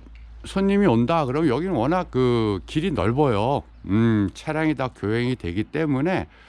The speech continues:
뭐 주변에 대도 전혀 지장이 없을 겁니다. 그리고 여기 이렇게 보시게 되면은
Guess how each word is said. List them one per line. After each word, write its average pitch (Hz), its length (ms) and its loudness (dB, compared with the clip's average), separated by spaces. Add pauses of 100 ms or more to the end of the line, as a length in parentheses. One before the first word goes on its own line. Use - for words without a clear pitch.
(220)
뭐 110 140 -2
주변에 107 1200 0 (140)
대도 101 460 -4 (580)
전혀 113 300 0
지장이 120 440 0
없을 98 280 -4
겁니다. 85 640 -4 (220)
그리고 135 260 -4
여기 147 140 -2
이렇게 143 260 -6
보시게 127 380 -4
되면은 107 600 0